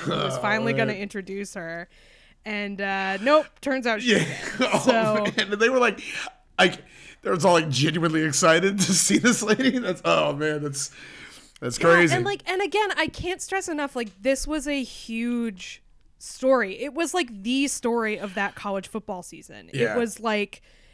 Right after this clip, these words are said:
Speaker 1: uh, th-, like, I knew about this before the fraud comes about. Like,
Speaker 2: Yeah.
Speaker 1: it was a huge story. And again,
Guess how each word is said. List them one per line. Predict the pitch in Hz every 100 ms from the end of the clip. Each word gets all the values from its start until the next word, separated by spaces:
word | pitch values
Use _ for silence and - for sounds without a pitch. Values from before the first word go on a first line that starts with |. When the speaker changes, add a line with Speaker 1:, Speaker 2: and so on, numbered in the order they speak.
| _ -
Speaker 1:
uh, | 208 196 196
th-, | 220 - 208
like, | 285 269 -
I | 302 320 359 359
knew | 285 294 269
about | 226 220 214
this | 214 -
before | 202 226 - 226 220 220
the | 202 202 180
fraud | - - 202 208 196 -
comes | 175 156 170
about. | - - - -
Like, | 233 202 -
Speaker 2:
Yeah. | - 127 - -
Speaker 1:
it |
was | 294 240
a | 285
huge | - - 330 339 339 240
story. | - 311 370 277 185 165 -
And | 240 247 240 240 - _ _ _ _ 262
again, | 294 453